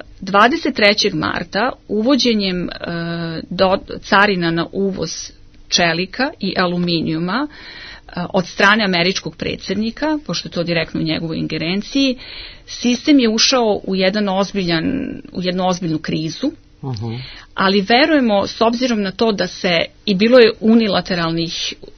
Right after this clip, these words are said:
Speaker 1: mera kao odgovor na, na, na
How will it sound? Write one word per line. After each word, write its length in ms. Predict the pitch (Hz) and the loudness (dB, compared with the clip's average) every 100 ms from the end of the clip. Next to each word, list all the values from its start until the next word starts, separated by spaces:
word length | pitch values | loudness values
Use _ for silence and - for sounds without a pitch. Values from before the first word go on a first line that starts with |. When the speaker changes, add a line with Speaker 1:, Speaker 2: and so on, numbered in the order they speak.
| - - | -20 -4
Speaker 1:
mera 500 | 185 196 202 185 160 | 0 4 6 6 2
kao 260 | - 190 - | 2 2 6
odgovor 640 | 208 208 185 165 156 - 160 | 8 8 4 -2 -2 -4 -4
na, 300 | 170 - - - | -2 -2 -2 -4
na, 300 | 165 - - | -4 -4 -4
na 300 | 170 160 - | -4 -4 -6